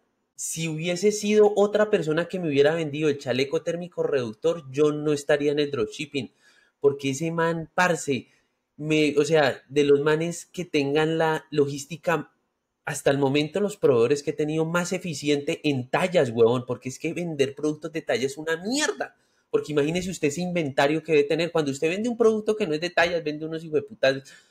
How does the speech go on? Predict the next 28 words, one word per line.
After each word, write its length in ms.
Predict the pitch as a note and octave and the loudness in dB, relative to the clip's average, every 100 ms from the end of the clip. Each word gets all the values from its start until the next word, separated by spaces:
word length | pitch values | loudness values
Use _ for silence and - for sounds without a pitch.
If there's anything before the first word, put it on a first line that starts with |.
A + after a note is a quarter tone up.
| _ - | _ -2
audífonos, 580 | C3 A#2+ B2 D3 C#3+ | 0 0 -2 -2 -2
esos 200 | B2+ C3 | -4 -6
son 180 | - F3 | -8 -8
unos 220 | F#3 F#3 | -6 -2
audífonos 600 | F3 B2+ C3 D3 F#3 E3+ | 0 0 -4 -8 -8 -6
y 60 | C#3 | -6
es 100 | C3 | -4
una 160 | D3+ D#3 | -4 -2
caja 300 | E3+ E3 F3+ | -2 -2 -2
y 60 | |
sale, 380 | - E3 F3+ C#3 | -2 0 2 0
sale, 320 | - D#3+ E3 | 0 0 0
sale. 340 | C3 D#3+ C#3 - _ _ _ _ | 2 2 0 -6 _ _ _ _
Pero 220 | D#3+ D3+ D3 | 2 4 4
que 140 | D3 | 0
talla 460 | D3+ D3+ D#3 F3+ F#3 | 2 2 4 2 4
M, 380 | G#3+ A#3+ C4+ - _ | 2 2 -4 -8 _
que 140 | D3+ | -2
talla 420 | D#3 D3 D#3+ E3 | 2 2 2 2
S, 420 | F#3 G#3+ G#3+ B3 - _ | 4 4 4 -4 -6 _
que 120 | - C#3+ | -8 -2
ta-, 240 | C#3+ C#3+ | -2 -2
que 140 | - D3+ | 0 2
las 200 | C#3+ C#3+ | 4 6
devoluciones 840 | C#3+ C#3+ C3+ A#2+ D#3+ F3 A3 - _ _ _ _ | 6 6 4 0 -2 0 -2 -4 _ _ _ _
y 160 | C3 | -2
mierda, 400 | B2 C3+ C#3+ C3 | 0 2 2 2
una 160 | A#2 | 0